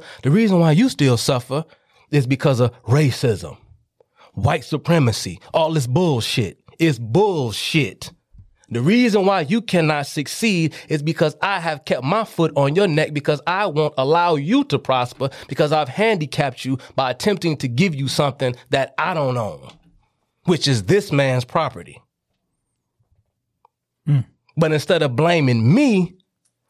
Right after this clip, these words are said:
Speaker 1: you gonna blame him because I've convinced you that it's him and not me,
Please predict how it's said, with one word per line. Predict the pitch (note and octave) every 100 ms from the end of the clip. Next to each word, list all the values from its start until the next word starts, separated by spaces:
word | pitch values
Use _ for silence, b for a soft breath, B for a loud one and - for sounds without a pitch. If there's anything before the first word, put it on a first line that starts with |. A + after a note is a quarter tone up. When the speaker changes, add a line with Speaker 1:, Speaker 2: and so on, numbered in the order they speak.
| _
Speaker 1:
you | D3+ A3
gonna | F3 D3+
blame | D#3+ D3+ C3
him | C4 D3+ E2 - - - _ _ _ _
because | D3+ D#3 C#3+
I've | E3 D3+
convinced | - B2+ A#2+ A#3 - -
you | B2 D#2 _ _ _ -
that | C3+
it's | B2+ A2+
him | E3 B2+ E2 - _
and | D#3 D3
not | D3+ A#2+
me, | B2+ B2+ -